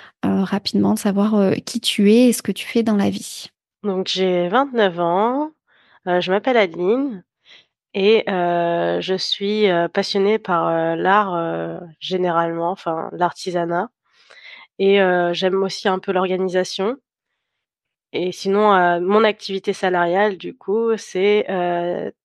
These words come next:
Speaker 2: consultant fonctionnel.
Speaker 1: Ok. Et du coup, consultante, euh, fonctionnelle, qu'est-ce que ça veut dire exactement pour celles qui connaissent pas ce métier, comme moi, par exemple ?
Speaker 2: <laughs>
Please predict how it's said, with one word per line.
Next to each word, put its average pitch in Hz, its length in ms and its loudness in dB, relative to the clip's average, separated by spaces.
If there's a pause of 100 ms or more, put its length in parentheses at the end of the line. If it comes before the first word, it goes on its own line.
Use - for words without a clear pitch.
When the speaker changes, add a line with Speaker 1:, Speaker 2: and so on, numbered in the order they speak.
(140)
Speaker 2:
consultant 196 540 -6
fonctionnel. 170 560 -6 (420)
Speaker 1:
Ok. - 260 -4 (140)
Et 214 100 4
du 208 140 0
coup, 247 180 2
consultante, 226 800 0
euh, 214 240 4
fonctionnelle, 208 1000 0
qu'est-ce - 240 -2
que - 140 -8
ça 208 200 0
veut 202 180 -2
dire 220 260 2
exactement 202 640 0
pour 220 140 -4
celles 208 220 0
qui - 100 -16
connaissent 196 320 -2
pas 208 120 2
ce - 140 -6
métier, 208 260 0
comme - 220 0
moi, 190 220 4 (160)
par 208 140 -2
exemple ? 196 440 -2 (460)
Speaker 2:
<laughs> 165 340 -4